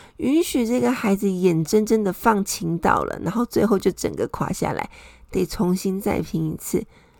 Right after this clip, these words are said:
因为对孩子来说，重要的并不是这个粉红塔是不是很完美的拼完了，而是在过程中，他发现大跟小的关系，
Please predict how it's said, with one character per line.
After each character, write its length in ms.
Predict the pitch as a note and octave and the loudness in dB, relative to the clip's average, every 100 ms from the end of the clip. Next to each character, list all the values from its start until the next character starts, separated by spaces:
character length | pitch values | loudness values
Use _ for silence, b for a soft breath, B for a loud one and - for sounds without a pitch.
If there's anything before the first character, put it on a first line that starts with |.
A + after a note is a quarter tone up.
| b b b - | b b b 0
因 200 | F#4 G4 | 4 6
为 140 | F4+ | 6
对 420 | - E4+ C#4+ B3 - | 4 6 8 6 2
孩 260 | - A#3+ | -2 0
子 140 | A#3 A3+ | 2 2
来 260 | G#3 G3+ | 2 2
说， 380 | G#3 - G#3 G3+ B B B - | -2 2 2 2 B B B 0
重 220 | D#4 D4+ | 2 6
要 220 | C#4+ C4+ | 6 6
的 100 | A3 | 4
并 320 | A3 C#4 B3 | 4 0 0
不 160 | G#3+ G3 | -2 -2
是 160 | G#3+ | -2
这 160 | G#3 G3+ | 2 2
个 100 | F#3+ | 2
粉 220 | - - | -2 -2
红 220 | F#3+ D3+ | -2 -4
塔 200 | G3+ - | -4 -6
是 280 | G3+ - D4+ | -6 -2 0
不 140 | A3+ G#3+ | 0 -2
是 220 | - A3 | 2 2
很 240 | A3 E3 | 2 0
完 160 | D#3+ D#3 | 0 0
美 180 | F#3 - | 0 -4
的 120 | - | -6
拼 320 | - F3 F3 | -6 -4 -2
完 180 | F3 D#3+ | -2 -2
了， 220 | D#3+ - b b b b | -2 -6 b b b b
而 160 | - B3 | 0 0
是 140 | C#4 | 2
在 160 | C4 A#3 | 0 0
过 240 | B3 A3 | 4 2
程 260 | G#3 F3 E3+ | 4 0 0
中， 220 | F3+ E3+ b b b | 0 0 b b b
他 160 | - C#4 | -6 -2
发 220 | C#4 C#4 | 0 0
现 240 | C#4+ A#3+ | 0 -2
大 300 | C4 B3+ A#3 | -2 0 0
跟 220 | G#3+ G#3 A3 | 2 0 0
小 320 | - F#3 C#2 | 0 -2 -2
的 100 | - | -2
关 340 | - - - | -2 -2 -4
系， 220 | G#3+ F3+ | -4 -4